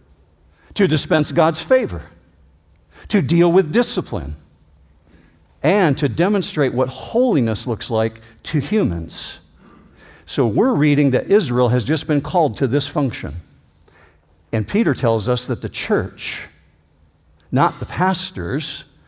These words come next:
the entire church, has been called to this exact same role.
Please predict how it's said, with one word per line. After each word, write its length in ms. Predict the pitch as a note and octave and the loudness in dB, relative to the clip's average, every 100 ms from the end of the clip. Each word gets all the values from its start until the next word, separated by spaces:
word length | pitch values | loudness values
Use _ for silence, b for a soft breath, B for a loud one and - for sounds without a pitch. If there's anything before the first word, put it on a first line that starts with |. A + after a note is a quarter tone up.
| b b | b b
the 120 | C3+ | 0
entire 560 | A#2+ - - A3 F3+ A2 | 0 -2 -2 2 2 0
church, 600 | - - E2+ - - - B B - | -4 -6 -6 -8 -12 -14 B B 0
has 380 | E3 F3 E3 | 4 4 2
been 200 | C#3 F#3 | 0 -2
called 460 | E3+ - B2+ A#2 B2 | -2 0 2 2 0
to 100 | D#3 | 0
this 220 | B2+ - | 0 0
exact 400 | D#3+ A2 G#2+ G#2 | -4 -2 -4 -4
same 260 | - D#3+ D#3 | -4 -2 -2
role. 440 | G3 A2 D#2 E2+ | -2 -4 -6 -8